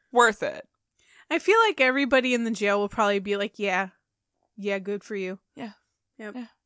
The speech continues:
Speaker 2: At first, she was too young to realize she was assaulted, but her friend confided in her parents, and the friend's parents called the cops.
Speaker 1: Oh, jeez. That's so fucking young!
Speaker 2: Yeah, nine.
Speaker 1: To
Speaker 2: At a
Speaker 1: be like,
Speaker 2: candy
Speaker 1: like,
Speaker 2: store.
Speaker 1: fuck,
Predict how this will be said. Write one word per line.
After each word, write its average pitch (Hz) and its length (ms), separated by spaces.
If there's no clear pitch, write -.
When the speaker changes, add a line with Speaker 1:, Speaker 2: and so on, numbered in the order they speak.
Speaker 2:
At 311 160
first, 392 300
she 427 140
was 359 180
too 311 160
young 269 260
to 254 140
realize 208 420
she - 140
was 185 160
assaulted, 220 640
but 202 180
her 302 120
friend 330 280
confided 247 580
in 208 120
her 196 120
parents, 202 640
and 233 160
the 220 60
friend's 277 280
parents 247 460
called 190 240
the 180 60
cops. - 560
Speaker 1:
Oh, 208 360
jeez. 180 880
That's 370 200
so 415 140
fucking 403 640
young! 415 680
Speaker 2:
Yeah, 226 160
nine. 247 600
Speaker 1:
To 381 80
Speaker 2:
At 415 60
a - 20
Speaker 1:
be 440 160
like, 440 180
Speaker 2:
candy 523 200
Speaker 1:
like, 453 120
Speaker 2:
store. 196 720
Speaker 1:
fuck, - 240